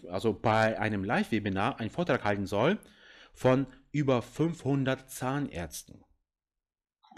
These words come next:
So, und jetzt stell dir mal vor, ähm, er ma-, er trägt jetzt, äh, beim Live-Webinar, äh, einen Vortrag vor und pitcht dabei gleichzeitig nochmal seine, seine,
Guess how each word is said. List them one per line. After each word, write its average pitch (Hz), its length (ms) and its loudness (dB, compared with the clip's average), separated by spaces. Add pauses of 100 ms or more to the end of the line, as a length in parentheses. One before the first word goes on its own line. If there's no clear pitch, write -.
(360)
So, 107 200 2
und 101 260 0
jetzt 175 140 4
stell 175 100 6
dir 170 80 2
mal 156 140 0
vor, 165 460 4
ähm, 127 580 0
er 123 120 2
ma-, 139 220 0
er 139 200 0
trägt 147 200 0
jetzt, 135 220 0
äh, 117 420 2
beim 110 160 0
Live-Webinar, 131 600 2
äh, 117 220 -2
einen 110 160 -6
Vortrag 156 340 -2
vor 156 380 -2
und 113 180 -4
pitcht - 360 -2
dabei 113 240 2
gleichzeitig 123 320 0
nochmal 120 240 -2
seine, 107 680 2
seine, 110 400 -2